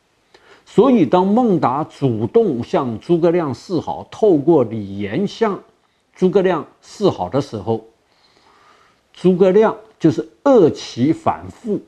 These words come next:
所谓恶其反复呢，就是说孟达这个人是反复无常，真让他回来的话，他结合李严的话，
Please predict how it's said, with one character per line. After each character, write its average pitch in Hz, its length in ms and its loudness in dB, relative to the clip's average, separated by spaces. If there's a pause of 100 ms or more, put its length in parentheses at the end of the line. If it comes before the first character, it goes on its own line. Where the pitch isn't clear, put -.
(420)
所 127 280 0
谓 180 260 2 (120)
恶 247 200 6
其 139 340 -2
反 95 360 -6
复 175 280 -2
呢， 110 220 -2 (100)
就 151 120 0
是 135 140 -4
说 117 280 -4 (640)
孟 180 260 2
达 101 240 -4
这 160 160 -2
个 139 80 2
人 101 240 -4
是 135 100 -10
反 - 300 -10
复 110 260 -8
无 107 120 -4
常， - 180 -18 (880)
真 220 240 2
让 202 200 2
他 123 160 0
回 123 280 0
来 104 160 -4
的 104 100 -8
话， 110 200 -6
他 - 180 -8
结 151 340 0
合 156 200 2
李 107 320 -6
严 156 240 -8
的 143 80 -2
话， 127 240 -6